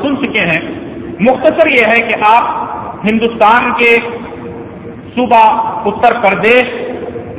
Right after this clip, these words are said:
ضلع بستی سے آپ کا تعلق ہے۔ دارالعلوم دیوبند سے آپ نے فراغت حاصل کی ہے اور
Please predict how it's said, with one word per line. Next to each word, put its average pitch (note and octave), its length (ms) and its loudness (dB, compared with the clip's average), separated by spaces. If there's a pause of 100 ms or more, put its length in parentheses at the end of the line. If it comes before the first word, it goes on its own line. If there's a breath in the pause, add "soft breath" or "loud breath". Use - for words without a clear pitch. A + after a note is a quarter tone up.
ضلع G#3 260 4
بستی - 400 0
سے C4 80 0
آپ A3 220 4
کا A3 160 2
تعلق G3 420 2
ہے۔ E3+ 160 2 (1080)
دارالعلوم B3+ 520 4 (560)
دیوبند A#3 340 2 (100)
سے B3 80 4 (180)
آپ E4 220 4
نے G#3+ 160 0 (800)
فراغت G#3+ 420 4
حاصل A3 320 2 (100)
کی G3+ 120 0
ہے F3 180 2 (880)
اور G#3 200 6